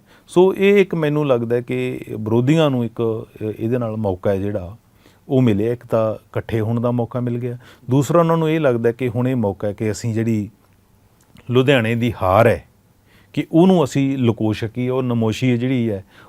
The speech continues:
ਉਹ ਲੋਕ ਮਨਾਂ ਦੇ ਵਿੱਚੋਂ ਕੱਢ ਕੇ ਇੱਕ ਨਵੇਂ ਪੈਂਤੜੇ 'ਤੇ ਇਕੱਠੇ ਹੋ ਕੇ ਇੱਕ ਸਾਂਝਾ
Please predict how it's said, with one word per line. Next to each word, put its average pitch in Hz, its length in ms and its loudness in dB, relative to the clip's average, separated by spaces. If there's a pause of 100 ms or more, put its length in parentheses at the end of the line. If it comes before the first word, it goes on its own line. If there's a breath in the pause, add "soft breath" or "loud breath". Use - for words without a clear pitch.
(100)
ਉਹ 156 140 6
ਲੋਕ 123 280 4
ਮਨਾਂ 107 260 0
ਦੇ 104 100 -2
ਵਿੱਚੋਂ 98 260 -8
ਕੱਢ 113 260 -2
ਕੇ 92 280 -6 (300 soft breath)
ਇੱਕ 127 120 0
ਨਵੇਂ 123 300 4
ਪੈਂਤੜੇ 110 400 -2
'ਤੇ 107 120 -6
ਇਕੱਠੇ 104 380 -6
ਹੋ 90 160 -8
ਕੇ 104 140 -8
ਇੱਕ 107 140 -12
ਸਾਂਝਾ 110 540 -2